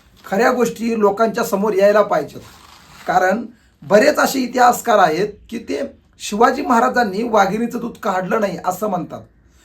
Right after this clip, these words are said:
पण खरं पाहायला गेलं तर मराठ्यांचा इतिहास हा अत्यंत भयंकर आहे. मराठ्यांचा इतिहास खरं पाहायला गेलं तर सुवर्णाक्षरामध्ये लिहिलेला आहे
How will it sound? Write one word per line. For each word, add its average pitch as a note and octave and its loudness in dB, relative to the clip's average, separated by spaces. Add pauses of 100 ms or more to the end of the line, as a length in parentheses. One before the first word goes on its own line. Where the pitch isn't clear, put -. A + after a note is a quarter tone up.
(220)
पण G3 -2 (100)
खरं G#3+ 2
पाहायला A3+ 4
गेलं G#3 2
तर A#3+ 0
मराठ्यांचा G3+ 0
इतिहास G#3+ -2
हा G#3 -2
अत्यंत G#3+ -6
भयंकर G3 -4
आहे. - -10 (460)
मराठ्यांचा A3 2
इतिहास G#3+ 2
खरं F#3 -2
पाहायला G3+ 0
गेलं G#3+ 0
तर A3+ -2 (380)
सुवर्णाक्षरामध्ये A3 0
लिहिलेला F3+ 2
आहे - -8